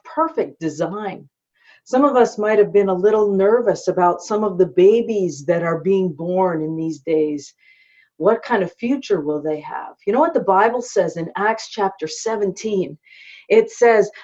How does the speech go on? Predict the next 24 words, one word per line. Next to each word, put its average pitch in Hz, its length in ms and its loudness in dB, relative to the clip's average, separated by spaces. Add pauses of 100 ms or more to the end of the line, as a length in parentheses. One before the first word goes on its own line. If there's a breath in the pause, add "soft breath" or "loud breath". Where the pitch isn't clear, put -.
that 185 160 4
God 247 320 6
has 311 240 2
determined 220 720 -2
the 202 180 4
exact 175 840 0
season 277 760 2
and 175 160 -2
time 277 420 2
in 175 100 0
history 262 520 -4
that 190 180 2
we 226 180 -4
should 254 320 -4
be 220 120 0
alive 190 420 6
in, 175 160 -4
the 165 140 -4
exact 180 680 -2 (300 soft breath)
place 233 720 2
that 196 180 0
we 202 160 -6
should 190 300 -4
live, 196 400 -2